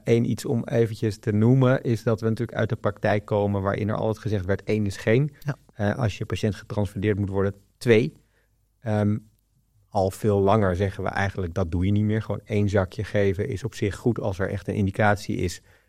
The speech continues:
Speaker 1: En, eh, dan meet je de opbrengst. Natuurlijk bij jouw patiënt die met één komma acht binnenkomt, ja, je mag best de opbrengst naar één zakje meten, maar die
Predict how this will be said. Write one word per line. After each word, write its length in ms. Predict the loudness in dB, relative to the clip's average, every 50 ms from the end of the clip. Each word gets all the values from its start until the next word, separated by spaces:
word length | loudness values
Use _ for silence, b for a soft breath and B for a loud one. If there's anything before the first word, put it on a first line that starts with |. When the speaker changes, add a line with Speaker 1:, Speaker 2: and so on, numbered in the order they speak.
| b b _
Speaker 1:
En, 360 | 0 0 2 4 2 2 0 -4 _ _
eh, 140 | _ -6 -2
dan 180 | 0 2 4 6
meet 200 | 6 6 6 4
je 60 | 0
de 80 | 0 0
opbrengst. 460 | 0 2 2 4 4 4 2 0 -6 b b b b b
Natuurlijk 680 | -6 -2 -2 -2 0 0 0 4 4 4 4 4 2
bij 140 | 0 -4 -4
jouw 160 | -2 -2 -4
patiënt 400 | -4 -4 -6 -4 -2 -2 -2 -2
die 100 | -2 -4
met 140 | -4 -4 -4
één 160 | -4 -4 -4
komma 220 | -2 -2 -2 -2 -2
acht 200 | -2 -4 -4 0
binnenkomt, 440 | 0 0 2 0 0 0 -2 -2 0
ja, 80 | -2
je 120 | -4 -4 -4
mag 160 | -4 -4 -2
best 180 | -2 -4 -2 -2
de 80 | -4
opbrengst 400 | -4 -4 -6 -4 -6 -6 -6 -6
naar 100 | -8 -8
één 140 | -8 -8 -8
zakje 300 | -8 -8 -10 -10 -10 -8
meten, 360 | -6 -4 -4 -4 -4 -4 -2
maar 120 | -2 -2 -2
die 160 | -2 -4